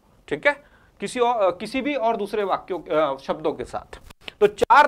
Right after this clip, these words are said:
तरीके से हम प्रयोग में ला सकते हैं, इसलिए चार प्रकार के केस हुए, नॉमिनेटिव केस, ऑब्जेक्टिव केस, पसेसिव केस, कॉम्प्लीमेंट केस, ठीक है? पसेसिव केस को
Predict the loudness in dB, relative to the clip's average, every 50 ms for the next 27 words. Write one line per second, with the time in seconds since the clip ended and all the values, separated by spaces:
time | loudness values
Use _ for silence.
0 | 6 4 2 2 0 -2 -4 -2 -2 -2 -2 -2 -2 -2 0 0 0 0 0 -2
1 | 2 4 4 4 4 2 -4 -8 -6 -8 -8 -8 -6 -8 -8 -6 -4 -2 -2 -2
2 | -2 -4 -4 0 2 0 2 0 -4 -6 -2 -2 -2 -2 -2 0 2 4 4 4
3 | 0 -4 -14 -20 _ _ -10 -2 2 4 4 4 4 0 -2 -2 0 -4 -4 -4
4 | 0 4 4 4 4 4 -2 0 0 2 2 0 -4 -6 -6 -4 -6 -6 -6 -6
5 | 2 6 6 6 6 4 -2 -14 -18 _ _ _ _ _ -20 -20 _ _ 2 2
6 | 2 0 -4 -4 -4 -6 -6 0 4 6 6 6 6 2 -8 -18 -20 _ _ _
7 | _ _ 0 0 0 0 0 -4 2 2 2 2 0 -2 -4 -4 -4 -4 -12 -20
8 | -20 _ _ _ _ -4 0 0 -2 -2 -2 -10 -20 -20 -20 -20 -20 -20 -20 _
9 | 0 0 0 0 -2 -2 -4 -6 0 4 4 4 4 2 0 2 4 4 4 2